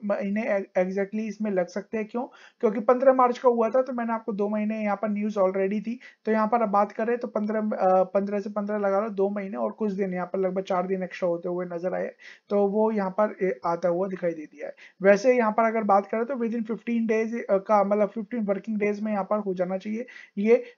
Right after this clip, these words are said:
but यहाँ पर इन्होंने टाइम लिया है। I do, we don't know about, अ, कि ये किस वजह से हुआ है, but still कोई भी इशू नहीं है।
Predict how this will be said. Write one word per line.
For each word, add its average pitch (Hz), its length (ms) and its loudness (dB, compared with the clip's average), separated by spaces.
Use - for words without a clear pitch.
but 220 180 4
यहाँ 220 140 0
पर 233 120 0
इन्होंने 220 300 -4
टाइम 208 240 0
लिया 208 180 0
है। 214 60 0
I 180 300 2
do, 202 60 -6
we 196 220 -4
don't 214 200 2
know 226 180 -2
about, 202 260 0
अ, 208 260 -2
कि 220 120 -10
ये 214 180 -2
किस 196 280 -8
वजह 196 180 -2
से 202 140 -4
हुआ 196 200 -2
है, - 60 -12
but 202 120 0
still 294 260 -8
कोई 185 180 -2
भी 170 80 -6
इशू - 180 -12
नहीं - 180 -20
है। - 80 -18